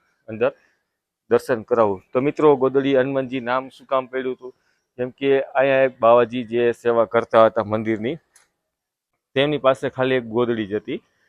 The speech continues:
અને મહા-, મહારાજ આખ-, ચોવીસ કલાક આ મંદિરે જ રહેતા હતા અને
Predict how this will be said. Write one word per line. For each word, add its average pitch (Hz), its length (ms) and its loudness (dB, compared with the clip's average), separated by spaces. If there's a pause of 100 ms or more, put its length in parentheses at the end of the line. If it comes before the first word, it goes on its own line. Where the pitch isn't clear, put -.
(300)
અને 139 120 0
મહા-, 147 300 4 (140)
મહારાજ 135 320 6 (800)
આખ-, - 240 0
ચોવીસ 139 300 4
કલાક 127 300 2
આ 127 160 6
મંદિરે 123 340 0
જ 98 120 -6
રહેતા 104 280 2
હતા 113 240 2 (140)
અને 131 200 2